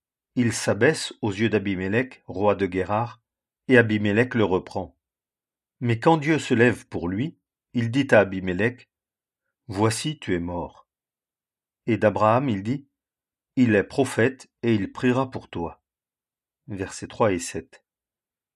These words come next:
Il faut que ce soit aux prières d'Abraham, malgré l'inconséquence de celui-ci, qu'ils doivent le rétablissement de sa santé et de celle de toute sa maison. C'est ainsi que Dieu agit.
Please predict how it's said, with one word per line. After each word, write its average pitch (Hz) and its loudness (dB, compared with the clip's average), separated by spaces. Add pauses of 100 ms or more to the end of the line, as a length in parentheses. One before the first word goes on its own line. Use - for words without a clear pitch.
(240)
Il 127 2
faut 170 -2
que 143 -2
ce 127 -4
soit 117 0
aux 95 -2
prières 131 0
d'Abraham, 101 0 (500)
malgré 98 -2
l'inconséquence 98 -4
de 85 -6
celui-ci, 82 -12 (680)
qu'ils 127 2
doivent 139 6
le 110 4
rétablissement 127 0
de 120 -4
sa - -6
santé - -6
et 117 -2
de 101 -4
celle 131 -4
de 101 -6
toute 139 -6
sa 113 -4
maison. 80 -10 (960)
C'est - -6
ainsi 123 2
que - -8
Dieu 87 -6
agit. 85 -10